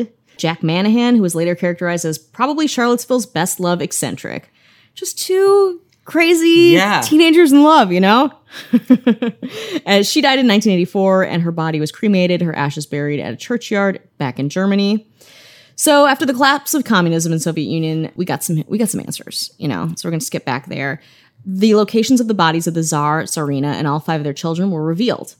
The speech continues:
Speaker 1: There was an abandoned mine serving as a mass grave near Yekaterinburg, which held the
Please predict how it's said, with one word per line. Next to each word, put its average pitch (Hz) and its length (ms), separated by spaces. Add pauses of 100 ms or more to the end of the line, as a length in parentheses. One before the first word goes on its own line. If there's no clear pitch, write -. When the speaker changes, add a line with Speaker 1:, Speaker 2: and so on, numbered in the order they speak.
Speaker 1:
There 175 160
was 175 160
an 175 60
abandoned 170 420
mine 160 280
serving 160 320
as 156 100
a 156 60
mass 147 260
grave 156 480 (220)
near 165 220
Yekaterinburg, 180 1000
which 170 200
held 165 240
the 160 300